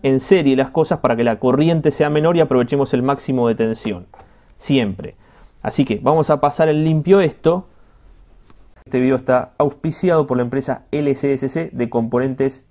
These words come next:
electrónicos. Y vamos a poner entonces, acá teníamos una batería de doce volt o dos de seis en paralelo, en serie, perdón. Y acá tenemos otro módulo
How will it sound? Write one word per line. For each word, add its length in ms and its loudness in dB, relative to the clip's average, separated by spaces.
electrónicos. 760 -8
Y 120 2
vamos 320 2
a 80 2
poner 260 2
entonces, 640 -6
acá 300 0
teníamos 540 0
una 200 4
batería 600 2
de 140 -4
doce 280 4
volt 320 2
o 100 -2
dos 160 2
de 80 2
seis 280 -2
en 120 0
paralelo, 400 0
en 140 -2
serie, 340 2
perdón. 340 -4
Y 80 4
acá 220 2
tenemos 600 2
otro 360 2
módulo 540 4